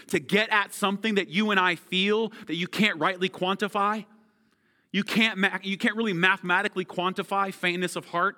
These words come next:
right? Even if I told you, like, on a scale of one to one hundred, how faint is your heart? Even then, you'd be like, "Uh." It, it'd be hard to find a way to quantify it.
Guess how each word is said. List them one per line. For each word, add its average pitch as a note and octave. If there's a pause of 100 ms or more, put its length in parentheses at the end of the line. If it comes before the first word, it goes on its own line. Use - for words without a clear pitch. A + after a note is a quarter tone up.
(100)
right? F3 (480)
Even F#3+
if F#3+
I F3+
told F#3
you, F#3+
like, F3+
on E3
a D#3
scale F3+
of C#3
one E3+
to F3
one D#3+
hundred, E3+ (120)
how E3+
faint F#3
is D#3
your C#3+
heart? F3+
Even F3+
then, F#3
you'd E3
be C#3
like, A2+
"Uh." G#3 (880)
It, E3
it'd F3+
be F#3
hard F#3
to F#3
find G3
a D#3+
way F3+
to F3
quantify G3
it. A3+